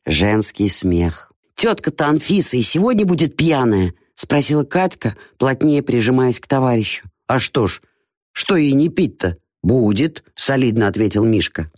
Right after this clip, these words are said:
Сбрасывая с крыш снег, ветер стал тихонько насвистывать какую-то святошную ариетту, и где-то завизжал дверной блок. Потом раздался дребезг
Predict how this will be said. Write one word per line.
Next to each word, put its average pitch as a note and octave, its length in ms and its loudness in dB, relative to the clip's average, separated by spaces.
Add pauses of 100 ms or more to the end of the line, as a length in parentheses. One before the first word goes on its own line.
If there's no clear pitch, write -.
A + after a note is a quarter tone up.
(680)
Сбрасывая D3+ 760 0
с - 100 -4
крыш C#3 380 -2
снег, E3 460 0 (360)
ветер E3 380 0
стал C3 300 0
тихонько E3+ 720 0
насвистывать C#3 760 0
какую-то A#2 540 0
святошную A#2+ 920 0 (280)
ариетту, G#2+ 800 0 (260)
и F#2+ 80 0
где-то C3 560 -2
завизжал F2+ 800 0
дверной F#2 640 0
блок. D2+ 640 -4 (400)
Потом G#3 260 0
раздался C3 560 -2
дребезг D#3+ 720 0